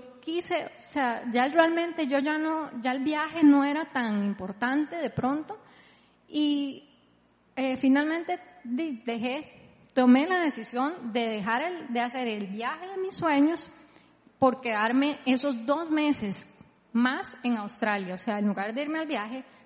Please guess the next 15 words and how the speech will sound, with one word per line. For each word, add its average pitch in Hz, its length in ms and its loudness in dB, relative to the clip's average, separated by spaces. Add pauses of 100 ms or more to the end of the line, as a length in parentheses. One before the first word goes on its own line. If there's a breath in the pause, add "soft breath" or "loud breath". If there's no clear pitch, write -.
(100)
decidí 233 540 0
que 240 120 0
me 233 120 4
iba 247 100 4
a 262 100 -2
quedar 202 280 -4
allá 190 320 -4 (680 soft breath)
para 220 240 4
aprovechar, 214 600 -6
para 226 260 -2
pasar 285 320 2
más 349 400 0
tiempo 269 560 2 (200)
con 226 260 2
Dios, 196 400 -2